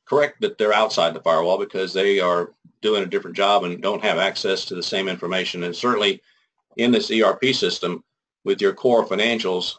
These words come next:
uh, for publicly traded companies, that's very valuable, and insider information needs to be protected. So rightfully so, they're outside the firewall. Spreadsheets are still used extensively,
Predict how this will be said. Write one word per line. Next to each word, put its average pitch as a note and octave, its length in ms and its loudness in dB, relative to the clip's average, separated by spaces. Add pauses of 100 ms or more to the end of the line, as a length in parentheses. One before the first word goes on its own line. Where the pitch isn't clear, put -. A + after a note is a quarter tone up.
(140)
uh, F2 160 -6
for F#2 180 -8
publicly G2 380 0
traded F#2+ 280 -2
companies, F2+ 400 -4
that's F#2 200 -4
very G#2 380 2
valuable, F2+ 520 0
and F2 100 -4
insider F#2 460 0
information F2 580 -4
needs E2+ 200 -6
to - 80 -18
be E2 100 -8
protected. - 480 -4
So F#2+ 160 -2
rightfully A#2+ 420 2
so, A2 220 2
they're F#2 100 0
outside E2 380 0
the D#2 80 -12
firewall. D#2 380 2 (1300)
Spreadsheets G#2+ 680 0 (220)
are F#2+ 80 -6
still C3+ 280 2
used G#2+ 440 -2
extensively, F#2+ 640 -6